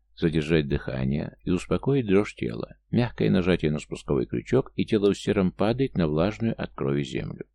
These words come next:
Атаку отбили. Но генерал Худ, недавно назначенный командующим вместо Джонстона, лично повел южан в атаку.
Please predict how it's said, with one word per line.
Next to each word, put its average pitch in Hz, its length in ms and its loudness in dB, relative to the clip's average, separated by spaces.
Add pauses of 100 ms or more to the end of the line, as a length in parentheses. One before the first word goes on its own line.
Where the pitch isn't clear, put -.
(1160)
Атаку 135 400 -2
отбили. 120 560 -4 (460)
Но 76 120 2
генерал 120 440 2
Худ, 165 280 0
недавно 95 380 6
назначенный 95 460 0
командующим 92 720 2
вместо 87 320 0
Джонстона, 85 680 -2 (120)
лично 139 360 0
повел 113 360 2
южан 85 400 2
в 76 60 -2
атаку. - 460 -8